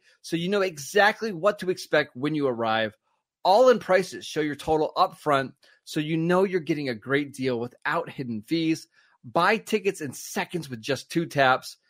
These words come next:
Take the guesswork out of buying tickets with Game Time. Download the Game Time app, create an account, and use promo code Locked On N F L for twenty dollars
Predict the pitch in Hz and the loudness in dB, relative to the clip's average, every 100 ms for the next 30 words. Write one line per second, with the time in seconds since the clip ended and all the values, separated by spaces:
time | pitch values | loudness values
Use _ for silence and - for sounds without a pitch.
0 | _ _ - 185 185 180 131 202 220 220 | _ _ -2 0 0 -4 -2 4 4 2
1 | - 180 - 135 143 113 151 160 160 160 | -2 -2 -2 -2 -2 2 4 4 2 -4
2 | 147 143 117 - 160 165 160 151 143 143 | -6 -8 -10 -2 -2 0 0 0 0 -6
3 | 143 _ _ _ 127 107 156 175 196 196 | -14 _ _ _ -18 2 4 6 4 2
4 | 170 165 156 156 147 135 135 - - 147 | 2 2 2 0 0 0 -2 -6 -8 -2
5 | 143 156 151 147 127 120 117 170 277 - | -2 -2 -4 0 0 0 -4 -2 -4 0
6 | 233 190 175 165 131 123 147 202 - 202 | 0 0 2 2 0 -4 0 0 0 2
7 | 180 160 160 139 113 107 104 _ _ _ | 4 2 -2 -2 -2 -2 -4 _ _ _
8 | _ - 180 - - 185 220 262 214 175 | _ -4 -4 -6 -6 2 2 4 4 4
9 | 160 | 2